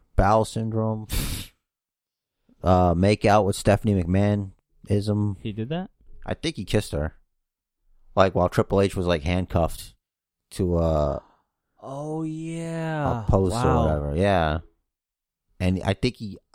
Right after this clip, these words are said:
Speaker 1: I think he beat up Vince McMahon the same day. I don't remember.
Speaker 2: Hmm. Hmm.
Speaker 1: But that was when Randy was red hot.
Speaker 2: Mm-hmm. Uh, so the next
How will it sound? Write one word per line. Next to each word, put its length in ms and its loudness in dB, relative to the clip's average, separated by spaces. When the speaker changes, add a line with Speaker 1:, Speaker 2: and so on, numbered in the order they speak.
Speaker 1:
I 100 -2
think 260 -4
he 120 -2
beat 220 0
up 160 2
Vince 160 -6
McMahon 320 0
the 80 0
same 300 0
day. 420 2
I 120 0
don't 220 -2
remember. 380 -6
Speaker 2:
Hmm. 80 -20
Hmm. 80 -14
Speaker 1:
But 100 -6
that 140 6
was 160 4
when 380 -2
Randy 440 -2
was 200 -4
red 260 0
hot. 300 0
Speaker 2:
Mm-hmm. 220 -20
Uh, 400 6
so 160 0
the 120 4
next 580 -2